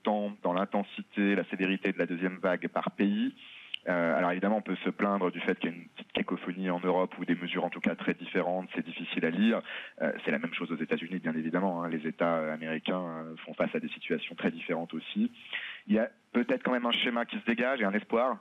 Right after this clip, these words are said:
justement, c'est que, euh, quand on prend l'exemple de l'Irlande, quand on prend l'exemple d'Israël, qui me semble aussi assez pertinent, avec d'énormes différences toujours,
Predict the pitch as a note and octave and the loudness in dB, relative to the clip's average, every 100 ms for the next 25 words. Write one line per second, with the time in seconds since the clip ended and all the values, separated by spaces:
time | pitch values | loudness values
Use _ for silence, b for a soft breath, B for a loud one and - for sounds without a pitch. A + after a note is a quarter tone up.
0 | G#2 F#2 - G2 A#2+ - B B B - | -6 -8 -2 0 0 -2 B B B -2
1 | G#2 G2+ - A#2+ B2 A2 G2+ F#2+ G2 G2+ | -2 0 2 2 2 2 0 2 -2 -4
2 | G#2 G2+ G2+ F#2+ G#2 G#2 G#2 A2 B2 B2 | -2 2 2 2 0 2 2 2 2 0
3 | A#2+ G#2 - F#2 - F2+ F2+ F#2+ F#2 - | -2 -4 -4 -6 0 0 0 -4 -4 -4
4 | E2+ - - G#2 G#2+ A2 G2+ - F2 - | -2 0 2 2 4 2 0 -4 -4 -8
5 | F2+ F2+ - F#2 E2 - F2+ - - G2 | -4 -4 -2 0 0 0 0 -2 -4 0
6 | G2 E2 D#2 E2+ E2+ F#2+ E2 D#2+ E2+ F2 | 0 0 0 -2 2 0 0 -4 -4 -2
7 | E2+ E2 - E2+ G#2+ G#2+ | -2 -6 -12 -4 0 0